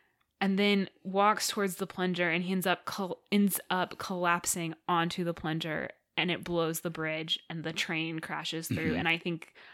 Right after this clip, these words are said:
Speaker 2: I love the imagery of falling on your sword.
Speaker 1: Like, literally, like, this thing, like, he caused so many issues and so many people died because of this, frankly, vanity project.
Speaker 2: Yeah.
Speaker 1: And then he's the one to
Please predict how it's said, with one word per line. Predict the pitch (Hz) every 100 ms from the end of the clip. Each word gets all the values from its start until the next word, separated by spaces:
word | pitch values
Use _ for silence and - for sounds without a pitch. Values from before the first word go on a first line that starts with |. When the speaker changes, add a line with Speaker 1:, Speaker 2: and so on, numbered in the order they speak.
| -
Speaker 2:
I | 107
love | 95 90 92 95
the | 98
imagery | 87 82 87 78
of | -
falling | - 85 87
on | 85 90
your | 82
sword. | - - 76 82 92 - - - -
Speaker 1:
Like, | 208 190
literally, | 180 190 180 180 180 147 151
like, | 196 170
this | 196 180
thing, | - 202 190 170
like, | 185
he | - 196
caused | - 196 185 175
so | - 180
many | 185 170
issues | 175 180
and | 214
so | - 180
many | 180
people | 185 175 180
died | 170 165 170
because | 170 180 170
of | 170 175 -
this, | 175 165 - - _
frankly, | - 202 196
vanity | 180 175 170 165
project. | 160 170 170 165 170
Speaker 2:
Yeah. | - - -
Speaker 1:
And | 185
then | 180
he's | 175 190 175
the | 185
one | 175 170 170
to | 170 180 170 160